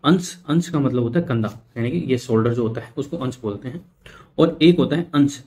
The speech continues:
भाग या हिस्सा, अंश, और एक हर भी होता है, ठीक है। तो अंश होता है ऊपर वाला, हर होता है नीचे वाला, ठीक है। अंश मतलब हिस्सा या भाग होता है।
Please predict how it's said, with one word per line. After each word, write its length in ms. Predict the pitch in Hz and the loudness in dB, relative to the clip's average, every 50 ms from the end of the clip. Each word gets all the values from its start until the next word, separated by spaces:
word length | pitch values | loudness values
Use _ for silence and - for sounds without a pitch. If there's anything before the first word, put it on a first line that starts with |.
| _ - | _ -18
भाग 380 | 120 117 - 127 127 143 143 135 | -16 -10 -4 -2 0 0 0 0
या 60 | 143 | -2
हिस्सा, 360 | 143 131 - - - 113 92 - _ _ _ _ _ _ _ _ _ _ _ _ _ _ - | -4 -6 -10 -10 -12 -12 -12 -12 _ _ _ _ _ _ _ _ _ _ _ _ _ _ -2
अंश, 440 | 135 139 170 180 180 - - - - - - - - - _ _ _ _ _ _ _ - | 2 4 4 4 2 0 -4 -10 -14 -16 -20 -20 -20 -20 _ _ _ _ _ _ _ 4
और 120 | 127 131 | 6 6
एक 140 | 127 123 - | 6 6 2
हर 160 | - 131 127 | 0 2 4
भी 80 | 135 147 | 4 6
होता 240 | 147 139 139 139 | 4 4 2 0
है, 160 | 135 139 143 - - _ _ _ _ _ _ _ | -4 -6 -8 -14 -18 _ _ _ _ _ _ _
ठीक 100 | - 165 | -8 -6
है। 60 | 151 - | -6 -8
तो 240 | - - - - | -10 -14 -8 -2
अंश 220 | 127 139 143 139 - | 0 0 2 4 4
होता 180 | 143 139 143 | 4 4 4
है 60 | 143 143 | 2 2
ऊपर 240 | 131 113 - 127 | 0 0 0 2
वाला, 240 | 131 135 151 156 151 139 | 2 2 2 0 0 -2
हर 100 | 123 120 | -2 -2
होता 200 | 113 107 113 131 | -2 -2 -2 -2
है 80 | 123 | -2
नीचे 220 | 117 110 113 - 107 | -2 -2 -4 -6 -10
वाला, 180 | 107 - - - _ _ _ _ _ _ _ _ - | -14 -16 -18 -20 _ _ _ _ _ _ _ _ -2
ठीक 120 | 165 151 | -2 -2
है। 60 | - - - - - | -2 -4 -6 -2 2
अंश 240 | 131 160 160 - | 2 2 4 2
मतलब 280 | 151 143 143 143 139 139 | 0 0 0 0 -2 -2
हिस्सा 420 | - - - - - 151 151 175 170 | -6 -8 -8 -8 -6 -6 -6 -6 -4
या 140 | 131 127 117 | -2 -4 -4
भाग 220 | 113 117 113 110 | -2 -4 -4 -4
होता 200 | 120 117 113 127 | -4 -6 -10 -12
है। 180 | 123 170 - | -14 -14 -16